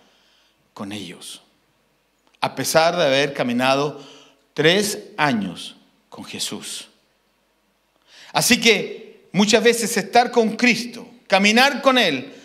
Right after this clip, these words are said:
hacer lo que Él hace y hablar lo que Él habla, no es suficiente. Segundo pensamiento, los discípulos fueron amigos inseparables durante tres años de escuela,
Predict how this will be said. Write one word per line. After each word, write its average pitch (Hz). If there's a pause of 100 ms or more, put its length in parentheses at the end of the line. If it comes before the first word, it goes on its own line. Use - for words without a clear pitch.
(100)
hacer 240
lo 254
que 254
Él 254
hace 202
y -
hablar 196
lo 220
que 233
Él 240
habla, 294 (600)
no 117
es 113
suficiente. - (540)
Segundo 247
pensamiento, 214 (380)
los 214
discípulos 262
fueron 254
amigos 240
inseparables 240
durante 220
tres 262
años 277
de 240
escuela, 139